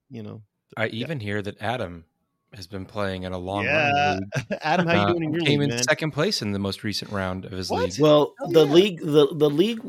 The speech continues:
Speaker 3: the, the format we use is a bit different. Um, it's a, it's a pod system, and the way it works is you have X amount of players. Let's just say we have twenty players. We split, you split them into pods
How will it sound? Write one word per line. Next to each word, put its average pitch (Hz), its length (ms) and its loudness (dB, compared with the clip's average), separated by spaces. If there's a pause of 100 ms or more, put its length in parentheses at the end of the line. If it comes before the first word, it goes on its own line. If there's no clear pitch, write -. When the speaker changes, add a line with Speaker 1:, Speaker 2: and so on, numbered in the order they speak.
(140)
Speaker 3:
the, 139 140 -2 (200)
the 135 160 -2
format 196 580 -6
we 127 140 -4
use 127 480 -6
is 113 140 -8
a 107 40 -6
bit 123 240 -4
different. 113 480 -8
Um, 98 400 -10 (680)
it's 117 100 -8
a, 131 160 -2
it's 120 140 -10
a 113 80 -2
pod 113 360 -4
system, 139 540 -4
and 120 240 -8
the 113 80 -4
way 123 160 0
it 131 140 0
works 120 400 -4
is 101 500 -4
you 117 160 -4
have 117 240 4
X 120 220 -6
amount 139 180 2
of - 80 -4
players. 110 300 2
Let's 107 160 -6
just 117 160 -6
say 110 360 2
we 110 120 -2
have 104 120 -2
twenty 110 280 -6
players. 101 420 -10 (640)
We 117 120 -4
split, 131 320 -2
you 139 120 -4
split 135 280 0
them 127 120 0
into 120 140 0
pods 113 800 -2